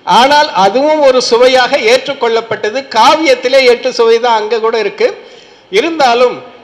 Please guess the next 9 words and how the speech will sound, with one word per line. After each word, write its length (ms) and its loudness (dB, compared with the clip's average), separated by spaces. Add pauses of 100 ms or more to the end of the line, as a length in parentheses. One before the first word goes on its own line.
(220)
சாந்த 560 0
ரசத்தையும் 540 -4
ஒரு 320 0
சுவையாக 640 0
அங்கே 520 -4 (140)
எடுத்துக்கொண்ட. 600 -4
ஆக 580 0 (280)
ஒரு 240 -2
ஆ-, 480 2